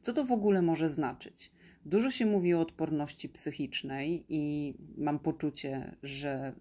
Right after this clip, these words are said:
takie osoby nie mają z tym du-, dużego problemu. E, ta odporność psychiczna nie jest warunkowana wysoką wrażliwością albo jakimiś innymi rzeczami. Da się nad nią pracować. Bardzo dużo osób o,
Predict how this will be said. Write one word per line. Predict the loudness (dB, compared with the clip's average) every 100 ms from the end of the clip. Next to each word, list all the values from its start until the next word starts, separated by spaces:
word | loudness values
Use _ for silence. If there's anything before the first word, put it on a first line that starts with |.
| _
takie | -2 0 0
osoby | 0 -2 -2 0 0 -2 -6 _ 4
nie | 6 8
mają | 6 4 -2
z |
tym | -4 -6
du-, | -6 -2 -2 -2 -8
dużego | -2 0 2 0
problemu. | -2 -4 -4 -2 -4 -4 -4 -6 -12 -20 -20 -20 _
E, | -2 0 2
ta | 2
odporność | 0 2 2 2 0 -4
psychiczna | -6 -4 -2 0 0 0 0 -4 -4
nie | 2 4 6
jest | 2 2
warunkowana | 0 2 0 -2 -2 0 0 -2 -6 -10 -8
wysoką | -4 -2 -2 -2 -2
wrażliwością | -2 -4 -4 -2 -2 -2 -4 -4 -2
albo | -2 -2 0
jakimiś | 0 0 -2 -2 -2
innymi | 0 2 2 2 2 0
rzeczami. | -2 -2 -2 0 0
Da | 0
się | 0 2
nad | 2
nią | 2 -2
pracować. | 0 -2 -2 -6 -4 -6 -6 -10
Bardzo | -4 -4 -2 -2
dużo | 0 0 -2
osób | -2 -6 -8 -6
o, | -2 -2 -2